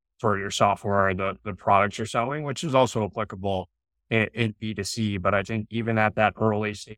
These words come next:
seed level, you wanna see strong customer stickiness and hear, you know, from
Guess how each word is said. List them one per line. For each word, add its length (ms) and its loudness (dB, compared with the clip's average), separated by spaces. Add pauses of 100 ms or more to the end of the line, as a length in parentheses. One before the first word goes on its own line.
(140)
seed 440 0
level, 460 4 (320)
you 140 2
wanna 240 6
see 460 -8
strong 680 6
customer 760 0 (320)
stickiness 880 -6
and 160 -8
hear, 560 6 (320)
you 120 0
know, 280 4
from 520 2